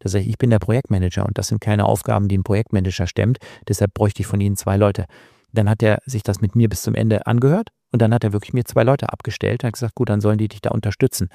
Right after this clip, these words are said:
Und dann hatte ich als Praktikant zwei Mitarbeiter, die schon lange in dieser Firma arbeiteten,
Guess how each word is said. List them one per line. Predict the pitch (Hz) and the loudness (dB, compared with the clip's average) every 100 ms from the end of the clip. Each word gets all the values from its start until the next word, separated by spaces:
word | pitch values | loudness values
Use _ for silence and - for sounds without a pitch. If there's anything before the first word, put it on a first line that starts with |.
| - - | -14 -14
Und | - 98 | -4 0
dann | 98 | 2
hatte | 107 107 | 0 -2
ich | 117 110 | -2 -2
als | - | -2
Praktikant | - 104 101 - 123 180 _ | -6 -8 -8 -2 -2 -2 _
zwei | - 107 104 | -6 0 2
Mitarbeiter, | 110 - 135 131 151 180 | 2 0 2 2 2 -2
die | 147 98 | -2 -2
schon | 107 101 | 0 2
lange | 110 | 2
in | 120 | 0
dieser | 110 107 | -2 -2
Firma | - 110 - | 0 0 0
arbeiteten, | 131 120 101 98 139 | 0 0 -2 -4 -4